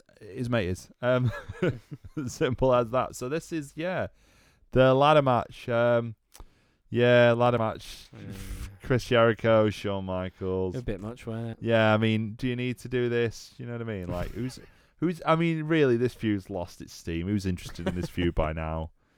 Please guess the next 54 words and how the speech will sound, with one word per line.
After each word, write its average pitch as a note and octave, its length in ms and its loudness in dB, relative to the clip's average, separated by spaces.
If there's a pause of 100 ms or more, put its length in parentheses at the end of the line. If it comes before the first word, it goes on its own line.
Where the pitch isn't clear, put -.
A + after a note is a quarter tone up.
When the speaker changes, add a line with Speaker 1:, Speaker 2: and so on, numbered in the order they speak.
(320)
Speaker 1:
Do B2 80 -12
you A#2+ 40 -6
know A#2+ 80 -4
what A#2 60 -6
I A2+ 60 -4
mean? G2+ 80 -4
I'm A#2 180 -2
sure, D3 240 6 (280)
and C3 160 4
this D3+ 200 4
is, B2 80 -6 (680)
we C3 160 4
know C#3 240 8
for C3+ 140 2
a A2 40 -2
fact G2 220 0
that F#2+ 100 -6
Daryl F#2+ 300 2
agrees F2+ 300 -2
with F2 100 -6
all G2+ 220 -2
of G#2 60 -10
this. E2 320 -12
So, - 240 -8
uh, G2+ 80 -2
he A#2 100 2
doesn't B2 240 2
even, A2 240 0 (220)
he E3 80 -4
doesn't D#3 160 2
even C3 180 4
need A2 80 -2
to - 80 -16
tell - 140 4
you C#3 100 4
if - 80 -4
he G#2+ 100 2
agrees. F2+ 360 2
If, C#3 240 2
and E3+ 120 2
if F3+ 140 2
you, F3+ 120 0 (300)
if C#3+ 220 -2
he D#3+ 100 0
says E3+ 420 4
to - 120 -2
you G#2 80 4
he G#2 80 4
doesn't, E2 400 -2 (180)
he's A2+ 200 -2
just, - 280 -18
you F#2 140 -4
know, C#2 80 -6
it's - 160 -16